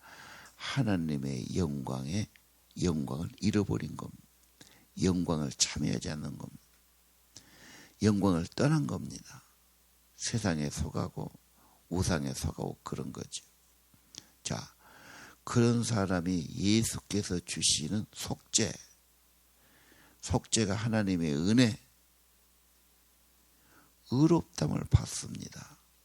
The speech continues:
거저 주시는 선물입니다. 예수 십자가죠. 피 흘림이시죠. 속죄죠. 자, 이 의롭담 얻는 것을 다시 말한 겁니다. 사 장에 가서.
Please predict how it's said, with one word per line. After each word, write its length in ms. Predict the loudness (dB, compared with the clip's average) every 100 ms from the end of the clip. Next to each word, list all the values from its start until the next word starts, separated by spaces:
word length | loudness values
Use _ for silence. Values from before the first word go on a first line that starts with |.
| _
거저 340 | -2 0 2 2
주시는 320 | 2 -2 -6
선물입니다. 1040 | -6 -4 -2 -2 -4 -6 -8 -10 -16 -18 -20 _ _ _ _ _ _ _ _ _ _ _ _ _ _ _ _ _ _ -20 -18 -4
예수 200 | -2 -2
십자가죠. 720 | -2 -4 -2 -2 -2 -6 -8 -12 -10
피 180 | -8 -6
흘림이시죠. 640 | -6 -6 -8 -8 -10 -10 -20
속죄죠. 640 | -12 -10 -10 -12 -10 -10 -10 -12 _ _ _ -20 _ -20
자, 160 | -12 -12 -14 -20 -20 -20 -18 -18 -4
이 160 | 2 6
의롭담 640 | 8 8 6 4 4 4
얻는 360 | 6 4 2 2
것을 360 | -2 0 -4 -4 -18 _
다시 320 | -4 0 0
말한 340 | 0 -2 -4 -6
겁니다. 420 | -10 -12 -14 -16 -10
사 220 | -2 0
장에 240 | 0 -6
가서. 360 | -8 -10 -12